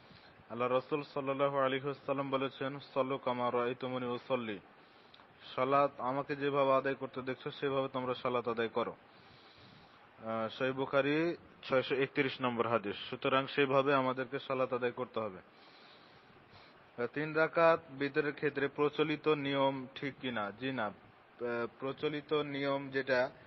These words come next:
আমরা অনুসরণ করে থাকি বিতরের ক্ষেত্রে, যে তিন রাকাত বিতর আদায় করতে গেলে, আহ, অনেক সময় দেখা যায় যে অনেকে মাঝখানে বৈঠক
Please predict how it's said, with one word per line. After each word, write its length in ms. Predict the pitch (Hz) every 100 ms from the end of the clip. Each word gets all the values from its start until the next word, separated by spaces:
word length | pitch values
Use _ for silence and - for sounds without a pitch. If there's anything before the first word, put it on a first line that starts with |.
| - - -
আমরা 200 | 117 131
অনুসরণ 480 | 139 143 - 143 143
করে 220 | 143 143
থাকি 440 | 156 143 139 131 151 - - - -
বিতরের 440 | 120 135 147 156 147
ক্ষেত্রে, 480 | 160 151 139 131
যে 320 | 135 139 139 147 - - -
তিন 200 | 139 139
রাকাত 360 | 135 143 143
বিতর 380 | 135 131 127 143 127
আদায় 340 | 117 123 139
করতে 360 | 123 135 - 135
গেলে, 260 | 131 127 139 - - - - - - - - - - - - - - 117
আহ, 300 | 123 123 120
অনেক 180 | 131 135
সময় 220 | - 139
দেখা 240 | 135 135 143
যায় 200 | 139 143
যে 320 | 139 127 139 - - - - -
অনেকে 500 | 120 131 135 143 135
মাঝখানে 640 | 127 127 135 139 - 151 143
বৈঠক 380 | 131 135 147